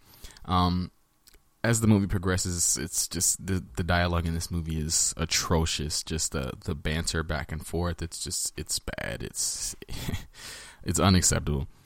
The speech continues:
Um, and Gerard Butler is trying to conceal his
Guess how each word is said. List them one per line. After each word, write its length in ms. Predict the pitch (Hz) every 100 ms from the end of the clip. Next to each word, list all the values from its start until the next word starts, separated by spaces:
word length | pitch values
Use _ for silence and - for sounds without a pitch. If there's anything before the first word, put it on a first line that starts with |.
| - - -
Um, 380 | 92 92 87 - - _ _ _ _ _ -
and 120 | 113
Gerard 420 | 101 92 95 - 95
Butler 480 | 101 87 85 90 101 -
is 440 | 90 85 85 -
trying 340 | - - 90 92
to 100 | -
conceal 480 | 82 - - 90
his 200 | 92 80